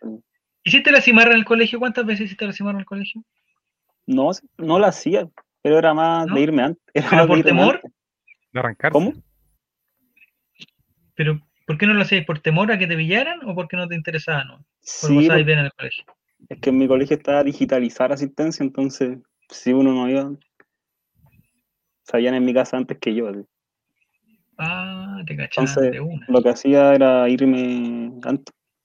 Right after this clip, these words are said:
Speaker 2: ¿Y
Speaker 3: ¿Comunicaciones
Speaker 2: por dónde
Speaker 3: falsas?
Speaker 2: salía ahí?
Speaker 3: ¿O se
Speaker 1: Es
Speaker 3: arrancaba?
Speaker 1: que, es que en el colegio en el que estaba, como, pasó algo y nos cambiaron a otra sede.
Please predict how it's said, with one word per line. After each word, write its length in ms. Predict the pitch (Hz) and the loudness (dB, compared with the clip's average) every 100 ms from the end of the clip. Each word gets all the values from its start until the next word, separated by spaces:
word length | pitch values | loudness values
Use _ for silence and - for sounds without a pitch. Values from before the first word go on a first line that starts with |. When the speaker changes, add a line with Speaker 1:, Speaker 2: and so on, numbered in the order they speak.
| _ _ _ _ _ _ _ _ _ _ _ | _ _ _ _ _ _ _ _ _ _ _
Speaker 2:
¿Y 160 | _ | _
Speaker 3:
¿Comunicaciones 500 | - 139 139 135 151 151 | -6 -2 0 0 2 2
Speaker 2:
por 60 | |
dónde 80 | 156 | 2
Speaker 3:
falsas? 180 | 165 156 | 2 2
Speaker 2:
salía 120 | 175 | 0
ahí? 160 | 202 208 _ _ _ _ _ _ _ | -2 -8 _ _ _ _ _ _ _
Speaker 3:
¿O 160 | 135 120 | -6 -4
se 100 | 131 120 | -4 -2
Speaker 1:
Es 120 | - 101 | 0 0
Speaker 3:
arrancaba? 20 | |
Speaker 1:
que, 300 | 135 131 123 _ _ _ _ _ _ - | 2 2 2 _ _ _ _ _ _ -12
es 100 | 127 | -2
que 100 | 135 | 0
en 60 | 127 | 2
el 80 | |
colegio 300 | - 139 147 | 4 4 4
en 60 | 147 | 2
el 60 | 143 | 2
que 100 | 135 | -4
estaba, 400 | - 139 151 156 | 0 2 4 2
como, 480 | 143 135 127 120 - | -2 0 -2 -6 -8
pasó 320 | 131 - - 139 | -8 -2 2 4
algo 360 | 165 185 180 | 4 2 0
y 40 | 165 | 0
nos 100 | 147 | 0
cambiaron 460 | 139 139 151 147 | 0 4 4 4
a 100 | 143 | 2
otra 200 | 156 156 | 2 0
sede. 340 | - 143 120 | 0 -2 -2